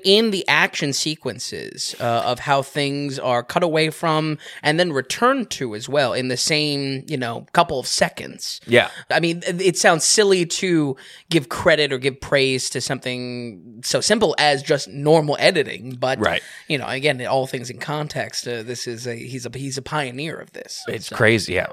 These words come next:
Speaker 2: Absolutely wild. Um, he has a couple other well-known films. Uh, this is definitely by far the biggest.
Speaker 1: Yeah.
Speaker 2: So that's why it was on the list. Let's kinda, let's kinda get into it. It, it's, it's not long. It's an hour and six movies.
Speaker 1: <laughs> Yeah,
Speaker 2: It's
Speaker 1: yeah.
Speaker 2: nineteen twenty-five, like I said. You wanna take it away a little bit?
Speaker 1: Sure,
Speaker 2: And I'll,
Speaker 1: sure.
Speaker 2: I'll poke in here or there.
Speaker 1: <laughs>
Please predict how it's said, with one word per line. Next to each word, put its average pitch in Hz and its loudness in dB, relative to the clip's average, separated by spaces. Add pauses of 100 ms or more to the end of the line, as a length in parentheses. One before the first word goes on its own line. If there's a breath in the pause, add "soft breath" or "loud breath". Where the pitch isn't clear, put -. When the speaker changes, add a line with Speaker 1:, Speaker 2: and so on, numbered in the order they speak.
(200)
Speaker 2:
Absolutely 113 2
wild. 92 6
Um, 95 6
he 120 4
has 127 6
a 117 0
couple 170 0 (260)
other 123 8
well-known 127 6
films. 127 2
Uh, 87 8
this 104 0
is 92 -8
definitely 95 4
by 90 4
far 90 -2
the - -4
biggest. - -4
Speaker 1:
Yeah. 156 4
Speaker 2:
So 95 2
that's 104 6
why 151 8
it - 8
was 127 4
on 127 4
the 117 6
list. 101 4 (220)
Let's 110 -2
kinda, 113 2 (100)
let's - -2
kinda 107 2 (100)
get 95 2
into 127 0
it. 143 0
It, - 2
it's, - 2
it's - 0
not 117 6
long. 123 8
It's 135 0
an 104 4
hour 113 6
and 123 0
six - -2
movies. 151 0
Speaker 1:
<laughs> - 2
Yeah, 175 8
Speaker 2:
It's - 2
Speaker 1:
yeah. 175 0
Speaker 2:
nineteen 131 2
twenty-five, 117 4
like 104 6
I 95 8
said. 120 6 (640 loud breath)
You 117 -4
wanna 107 0
take 117 4
it 117 4
away 120 8
a 151 6
little 160 6
bit? 190 6
Speaker 1:
Sure, 339 10
Speaker 2:
And 196 6
I'll, 117 8
Speaker 1:
sure. - 6
Speaker 2:
I'll 117 8
poke - 6
in 143 4
here 156 8
or - 12
there. 160 6
Speaker 1:
<laughs> - 4